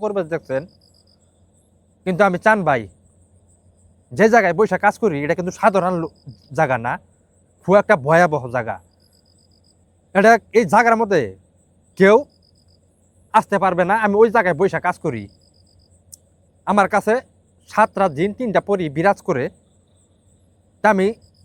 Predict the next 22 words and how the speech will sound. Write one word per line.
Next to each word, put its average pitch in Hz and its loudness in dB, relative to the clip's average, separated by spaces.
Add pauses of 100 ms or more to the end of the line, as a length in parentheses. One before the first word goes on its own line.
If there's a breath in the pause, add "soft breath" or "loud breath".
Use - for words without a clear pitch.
(140)
যে 247 8 (120)
সকল 202 -2 (120)
জায়গায় 202 2
বসে 196 -2
কাজ 208 -2
করি, 151 -2 (1000)
এই 135 -10
জাদুটোনা 220 0 (100)
বান, 151 2 (120)
বিচ্ছেদ, 170 -4
মরণ 196 0 (100)
বান, 117 -4 (580)
এই 151 -6
কাজগুলা 196 2
কিন্তু 151 -6 (1500)
আমি 180 0
করি। 208 2 (1600)
আমি 214 2 (100)
ছাড়া 226 2 (1900)
বহু 208 4 (100)
করবে 254 4 (120)
দেখছেন, 202 -4